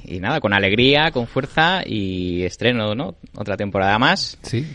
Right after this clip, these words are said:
Speaker 2: Y espero que sean muchas más, claro, lógicamente.
Speaker 1: Desde luego, todas las que
Speaker 2: <laughs>
Speaker 1: nuestros oyentes quieran.
Speaker 2: Exacto.
Speaker 1: Y nuestro cuerpo de, de sí, que también hay que tenerlo en cuenta.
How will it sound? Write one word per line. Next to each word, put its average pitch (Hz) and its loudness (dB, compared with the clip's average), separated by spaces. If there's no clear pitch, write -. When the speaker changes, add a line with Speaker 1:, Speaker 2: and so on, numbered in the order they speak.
Speaker 2:
Y - -12
espero 95 -4
que 87 2
sean 78 -8
muchas 82 -2
más, 143 -2
claro, 123 -2
lógicamente. 110 -6
Speaker 1:
Desde 151 6
luego, 127 6
todas 196 6
las 143 6
que 131 6
Speaker 2:
<laughs> - 2
Speaker 1:
nuestros 120 2
oyentes 117 2
quieran. 147 0
Speaker 2:
Exacto. - -6
Speaker 1:
Y 127 6
nuestro 127 4
cuerpo 165 8
de, 180 8
de 160 8
sí, 98 2
que 101 -6
también 107 -2
hay 123 4
que 123 2
tenerlo 123 4
en 123 6
cuenta. 196 4